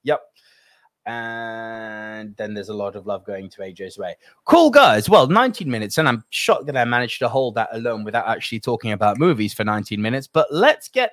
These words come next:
into this shiz. Um, as always, guys, uh, th-, this particular episode, as I'm gonna be running it alone, I actually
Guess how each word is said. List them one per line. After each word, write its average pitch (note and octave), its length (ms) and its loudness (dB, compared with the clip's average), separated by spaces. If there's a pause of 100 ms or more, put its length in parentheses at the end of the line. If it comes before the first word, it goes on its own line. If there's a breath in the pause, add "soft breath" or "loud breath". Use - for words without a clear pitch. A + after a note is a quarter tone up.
into A3 320 -8
this G2 200 -18
shiz. F#2+ 560 -10 (460 soft breath)
Um, C3+ 380 0 (240 soft breath)
as A#3+ 200 2
always, G3 300 -2
guys, F3+ 400 0
uh, D#3+ 120 0
th-, E3 220 0
this F4+ 280 0
particular B3+ 500 -4
episode, D3+ 380 -2
as A#2+ 100 -6
I'm D3+ 160 0
gonna C#3 160 -4
be C3 100 -16
running C#3+ 280 0
it C#3 100 -4
alone, B2 320 0
I A2+ 140 0
actually B2+ 420 -6